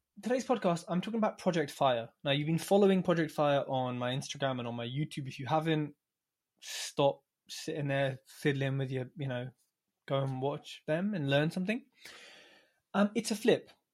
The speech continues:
Always has been, hopefully always will be, and it was direct to vendor.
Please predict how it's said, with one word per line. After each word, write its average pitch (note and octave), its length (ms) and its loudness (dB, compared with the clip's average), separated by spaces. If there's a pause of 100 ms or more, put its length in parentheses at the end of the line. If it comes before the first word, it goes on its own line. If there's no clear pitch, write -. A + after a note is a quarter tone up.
(200)
Always A3+ 240 8
has F3 220 4
been, E3 480 2 (580)
hopefully A3+ 360 6
always D#3 280 6
will C3+ 220 4
be, B2+ 320 0 (320)
and D3+ 680 0 (100)
it D#3+ 160 -2
was D3 220 -2
direct C3+ 380 0
to D#3 60 -6
vendor. F3+ 300 4